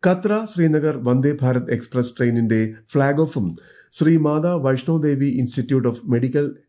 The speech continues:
എക്സലൻസിന്റെ ശിലാസ്ഥാപനവും അദ്ദേഹം നിർവഹിക്കും.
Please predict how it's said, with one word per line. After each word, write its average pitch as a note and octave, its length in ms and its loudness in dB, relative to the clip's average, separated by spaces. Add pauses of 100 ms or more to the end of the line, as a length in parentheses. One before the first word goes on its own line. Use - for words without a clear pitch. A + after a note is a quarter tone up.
(100)
എക്സലൻസിന്റെ C3+ 760 -2 (180)
ശിലാസ്ഥാപനവും D#3+ 920 0
അദ്ദേഹം G#2+ 300 0
നിർവഹിക്കും. G2 480 -4